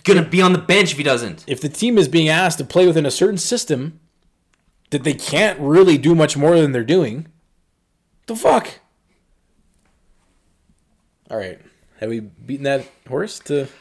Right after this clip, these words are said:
Speaker 1: I think so.
Speaker 2: Is the
Speaker 1: But
Speaker 2: horse
Speaker 1: I, I think we're just trying to, like, let people know,
Speaker 2: I
Speaker 1: like,
Speaker 2: think
Speaker 1: the, pe-, most people look at it in the wrong place right now
Speaker 2: I
Speaker 1: for
Speaker 2: think the
Speaker 1: answers.
Speaker 2: horse is lying there. It's still alive. We could probably beat the shit out of it a little more. But yeah,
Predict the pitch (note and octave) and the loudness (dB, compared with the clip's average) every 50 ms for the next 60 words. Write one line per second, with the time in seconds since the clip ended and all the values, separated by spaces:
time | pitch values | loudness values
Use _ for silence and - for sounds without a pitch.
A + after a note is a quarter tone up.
0 | _ _ - - F#3+ F#3+ C4+ D4 D#4+ D#4 - F3+ C#3 B2+ C#3+ D3+ C3+ C#3 E3+ E3 | _ _ -8 -6 -6 -4 -4 -4 -4 -2 -2 0 0 0 2 0 0 4 4 4
1 | - G3 B3+ C#4 - G3+ G#3 G3+ F#3+ - G3 G#3+ - F4+ F#4+ F#4+ G4 E4+ C#4+ D#4 | 6 6 6 6 6 4 4 2 2 0 0 0 2 0 2 2 2 0 0 -2
2 | D4 - C#4 C4 A#3 A3+ G#3+ F3 D3+ E3 F3+ D3 D3+ - G3+ F#3+ E3 E3 D#3+ D#3+ | -2 0 0 0 2 2 0 2 2 0 -2 -2 -2 -6 -8 -4 -2 0 0 2
3 | E3+ E3+ D3+ D3+ D#3 B2 A#2+ G#2+ G#3 A#3 B3+ D3 - - - - - - E3 F3 | 2 4 4 2 2 0 -2 -2 -2 -2 -2 -2 -6 -14 -18 -18 -18 -10 -4 0
4 | G#3+ F#4 - - - F#4 F4+ D4+ B3+ G3+ F#3+ A3+ G#3 F3 D#3+ B2+ B2 C3+ D3 D3 | 0 0 0 -2 -2 -2 -2 0 -2 -2 -2 -4 -4 -4 -4 -2 0 0 0 0
5 | A#2+ - - B2+ C3+ C3 - - D2+ D2+ - - - - - F3 - D#3+ E3 C#3 | -2 -4 -8 -8 -8 -8 -10 -12 -14 -14 -14 -16 -16 -10 -8 -8 -2 0 0 0
6 | B2+ D#3 F3+ F#3+ F#3 - D3 B2+ C3+ C3 C3 C#3 C#3 C#3 C3+ A#2+ G#2+ G#2 G#2 - | 2 4 2 2 2 0 -2 -2 0 2 2 2 2 2 0 -2 -4 -4 -4 -6
7 | - - - F#3+ E3 C3+ A#2+ A#2+ C3+ C#3 A#2+ G#2+ G#2 C3 C3+ C#3 - - F#3+ F#3+ | -8 0 4 4 4 6 4 4 4 2 2 0 -2 -4 -6 -6 -2 2 4 4
8 | D#3+ C3 G2+ - - D#3+ E3+ C#3 A#2 - - - F#3+ E3 C3 A2+ A2+ G#2+ G#2+ G#2 | 4 4 2 -4 -4 -4 -4 -4 -4 -4 2 4 4 4 4 4 2 0 -2 -2
9 | G#2+ C#3 D#3 B2+ F2+ - - _ _ _ _ _ _ _ _ _ _ _ _ _ | 2 2 2 2 0 -4 -16 _ _ _ _ _ _ _ _ _ _ _ _ _
10 | _ _ _ _ _ _ _ - F3+ F#3 G#3+ D4 C#4+ A3+ D#3 - - | _ _ _ _ _ _ _ -4 -4 0 2 2 2 2 0 -4 -12